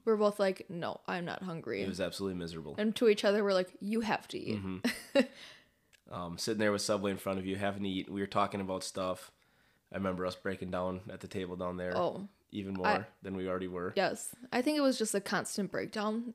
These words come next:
Speaker 2: Yep.
Speaker 1: for, <laughs> for probably a week.
Speaker 2: Well, we were just talking about stuff, and then I think we were, I think we were talking about, can't even remember if someone sent us a text that it could be this, and then I don't even know. We just, yeah,
Speaker 1: I,
Speaker 2: broke down.
Speaker 1: I'm not sure.
Speaker 2: Yep.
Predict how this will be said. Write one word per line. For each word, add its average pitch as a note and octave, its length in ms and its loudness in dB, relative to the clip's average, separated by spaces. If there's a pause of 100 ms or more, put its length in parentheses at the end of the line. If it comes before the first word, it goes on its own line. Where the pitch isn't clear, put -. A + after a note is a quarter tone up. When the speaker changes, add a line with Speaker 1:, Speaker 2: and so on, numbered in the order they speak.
Speaker 2:
Yep. F3+ 260 4
Speaker 1:
for, - 0 -
<laughs> - 1080 2
for G4+ 120 8
probably B3 360 6
a G#3 60 4
week. F3+ 360 -2
Speaker 2:
Well, G#3+ 100 0
we A3+ 60 10
were G3 60 12
just B2 120 4
talking A2+ 280 8
about A2+ 240 8
stuff, A#2 220 6
and A2+ 100 2
then A2 80 4
I G#2+ 40 2
think G#2+ 200 0
we G#2+ 60 2
were, G#2 60 0 (140)
I - 40 -14
think A2+ 140 -2
we G#2 60 2
were G2+ 60 2
talking G2 340 -2
about, F#2+ 420 0 (800)
can't F#2+ 140 -2
even F2 120 -2
remember F2 260 0
if D#2 80 -8
someone F2 220 -2
sent F2+ 180 -4
us - 80 -6
a F2+ 60 -6
text - 280 -6
that E2 80 -2
it E2+ 100 -8
could F#2 140 -4
be F2 120 -4
this, F2 360 -2
and E2 120 -8
then E2 300 -6 (520)
I D2+ 160 -4
don't C2+ 120 -8
even C2+ 160 -10
know. C2 160 -10
We D#2+ 100 -10
just, E2 120 -12 (800)
yeah, E2+ 120 -6 (380)
Speaker 1:
I, E3+ 120 0
Speaker 2:
broke E3+ 180 -2
down. G#3+ 120 -2
Speaker 1:
I'm G3+ 80 0
not - 220 -6
sure. F#3 300 -2
Speaker 2:
Yep. - 280 -4